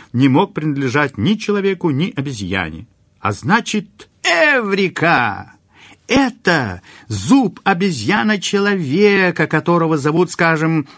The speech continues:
Гесперопитекус Гарольд Кури.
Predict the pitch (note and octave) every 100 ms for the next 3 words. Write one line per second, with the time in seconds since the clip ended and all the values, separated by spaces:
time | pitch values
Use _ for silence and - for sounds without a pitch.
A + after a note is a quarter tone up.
0 | - E3 F3+ - E3+ D#3 E3+ G#3 G#3 G3+
1 | F3 - - - G#2+ F#3 F#3 F#3 F3 -
2 | - - G#3+ A3 G3 F3 C3+ G#2+ F#2 F#2+